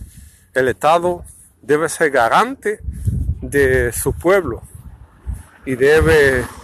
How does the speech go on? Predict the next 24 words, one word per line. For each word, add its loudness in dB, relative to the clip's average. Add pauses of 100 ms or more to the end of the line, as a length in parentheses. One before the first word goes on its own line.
(180)
trazar 2
las 2
normas 0 (760)
entre -2
la 2
verdad 0 (220)
y 0
la 4
mentira -4 (540)
de -2
un -2
sueño -2 (760)
que -2
no 0 (340)
va 4
a 0
ser 2
realizable. -4 (1040)
Es 2
mentira 0 (1040)
que 0
existan -2
esos 0
millones. -2